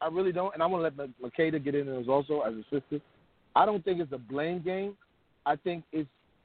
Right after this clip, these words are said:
there are roles that each generation has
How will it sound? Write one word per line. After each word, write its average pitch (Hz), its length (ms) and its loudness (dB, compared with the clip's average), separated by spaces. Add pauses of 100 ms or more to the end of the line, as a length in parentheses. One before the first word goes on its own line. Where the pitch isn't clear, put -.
(100)
there 160 180 6
are 147 140 6
roles 165 560 6
that 135 220 -6
each 170 160 -4 (160)
generation 139 600 0 (380)
has 151 320 4